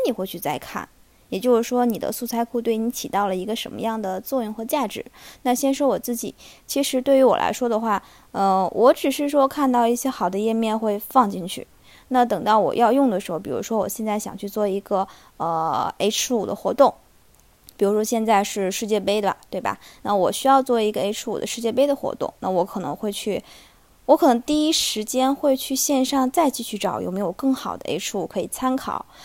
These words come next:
然后呢，可能找的不能再找了，才会回想起来说，哦，我自己有一个H五的素材库，可以进去看一看。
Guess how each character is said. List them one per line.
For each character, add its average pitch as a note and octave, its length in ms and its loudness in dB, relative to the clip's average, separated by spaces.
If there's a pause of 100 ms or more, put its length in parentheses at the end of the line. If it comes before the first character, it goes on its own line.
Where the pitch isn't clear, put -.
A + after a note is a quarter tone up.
(160)
然 F#3+ 220 2
后 C#4+ 200 6
呢， A#3+ 240 2 (240)
可 - 180 -2
能 G3 380 -2
找 F#3 220 2
的 G#3 80 -6
不 D4+ 140 -2
能 D4 160 2
再 D#4+ 160 4
找 A#3 160 -2
了， - 100 -4
才 G3+ 180 -10
会 A3 80 -4
回 G#3 220 -2
想 G3 180 -6
起 G#3 60 -8
来 F#3+ 160 -8
说， - 140 -12
哦， F#3 160 0
我 - 160 -4
自 - 180 -6
己 F3+ 240 -6
有 F#3 140 -2
一 - 80 -8
个 - 100 -12
H - 300 -6
五 - 40 -10
的 - 80 -12
素 - 120 -14
材 - 160 -8
库， - 260 -12
可 - 140 -10
以 G3+ 80 -4
进 C4+ 120 -2
去 - 120 -6
看 - 200 -8
一 - 60 -12
看。 - 220 -12